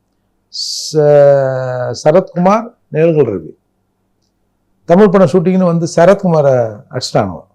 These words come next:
ஷூட்டிங் பேக்கப் பண்ணிட்டானுவோ. நிழல்கள் ரவி அவனை டச் பண்ணல. Because நிழல்கள் ரவி கண்டத்துக்காரன். அந்த மாதிரி இங்க பல பேர் கண்டத்துக்காரன் இருக்கான்.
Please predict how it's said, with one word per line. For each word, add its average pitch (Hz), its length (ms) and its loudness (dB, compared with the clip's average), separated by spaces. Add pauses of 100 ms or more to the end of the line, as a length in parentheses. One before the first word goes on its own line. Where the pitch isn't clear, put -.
(1160)
ஷூட்டிங் 170 260 0
பேக்கப் 143 320 0
பண்ணிட்டானுவோ. 85 400 -6 (1300)
நிழல்கள் 226 440 2
ரவி 165 160 6
அவனை 135 200 2
டச் 104 320 -8
பண்ணல. 78 220 -14 (920)
Because 247 300 2
நிழல்கள் 190 420 4
ரவி 170 40 0
கண்டத்துக்காரன். 123 560 -2 (1300)
அந்த 185 160 2
மாதிரி 262 160 8
இங்க 240 160 4
பல 214 220 6
பேர் 233 180 6
கண்டத்துக்காரன் 160 580 2
இருக்கான். 92 220 -12